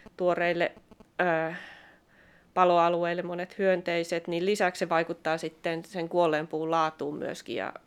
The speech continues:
ja sitä kautta ylläpitää monia muun muassa kääpälajeja, jotka vaatii sitten aivan erityistä tämmöistä, ö, vähän niin kuin vahingoittunutta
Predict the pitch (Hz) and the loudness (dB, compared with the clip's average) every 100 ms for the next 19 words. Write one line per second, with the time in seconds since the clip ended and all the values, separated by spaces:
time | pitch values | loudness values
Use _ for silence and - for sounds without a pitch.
0 | - - - 160 151 160 170 170 165 180 | -14 -14 -12 -10 -6 -4 -4 -4 -4 -6
1 | 180 185 180 170 165 170 185 196 226 - | -8 -8 -8 -6 -8 -8 -10 -14 -20 -16
2 | 147 240 269 262 - 185 185 175 170 151 | -12 -10 -8 -6 2 2 2 0 0 -4
3 | 147 156 - - - - - - - - | -6 -8 -8 -8 -2 -2 -2 -8 -8 -10
4 | - 170 - - 175 233 233 - - _ | -8 -6 -6 -6 -8 -8 -10 -10 -18 _
5 | _ - - - - _ - - 208 - | _ -20 -20 -20 -20 _ -18 -16 -14 -14
6 | - 185 _ _ _ _ - - - - | -16 -18 _ _ _ _ -20 -20 -20 -20
7 | - - - _ - - 151 131 160 - | -20 -20 -20 _ -10 -6 -4 -4 -6 -14
8 | - _ _ _ _ - 156 165 160 165 | -20 _ _ _ _ -4 -2 0 -4 2
9 | 170 175 160 139 202 - 185 208 - | 4 4 0 -2 -4 -4 -4 -6 -10